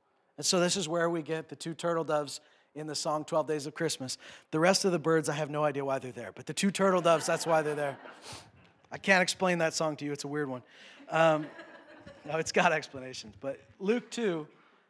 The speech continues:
talks about them. They brought these two turtle doves. I don't know how you wrangle a child and two turtle doves all at once, but they did it, and they pulled it off. And that's the last we see of those turtle doves. So we're not gonna talk about what happened to them. That's it.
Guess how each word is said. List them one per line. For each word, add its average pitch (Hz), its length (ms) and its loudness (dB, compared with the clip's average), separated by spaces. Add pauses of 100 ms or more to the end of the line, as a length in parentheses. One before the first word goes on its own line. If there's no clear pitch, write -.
(400)
talks 208 240 0
about 214 200 4
them. 180 160 2
They 175 100 4
brought 220 300 8
these 208 200 4
two 214 200 -2
turtle 196 280 4
doves. 156 200 2
I 208 100 8
don't 269 120 6
know 254 100 8
how 208 140 6
you 208 180 0
wrangle 196 360 0
a 160 60 -2
child 175 420 6
and 151 120 -6
two 190 120 -8
turtle 170 300 -6
doves 143 220 -4
all 131 120 -6
at 117 80 -14
once, 151 220 -8
but - 140 -20
they 123 80 -12
did 160 240 -6
it, 208 180 -8 (340)
and 131 80 -10
they 147 60 -6
pulled 175 300 0
it 180 100 4
off. - 420 0 (480)
And 170 80 -6
that's 185 160 6
the 190 80 6
last 214 300 12
we 220 80 4
see 233 160 0
of 208 80 6
those 180 160 2
turtle 156 300 -2
doves. 123 400 -10 (1300)
So 151 200 0
we're 180 100 8
not 214 100 10
gonna 196 160 8
talk 202 200 8
about 175 200 4
what 165 100 4
happened 160 320 6
to 151 40 0
them. 139 280 2
That's 139 240 -4
it. 151 260 2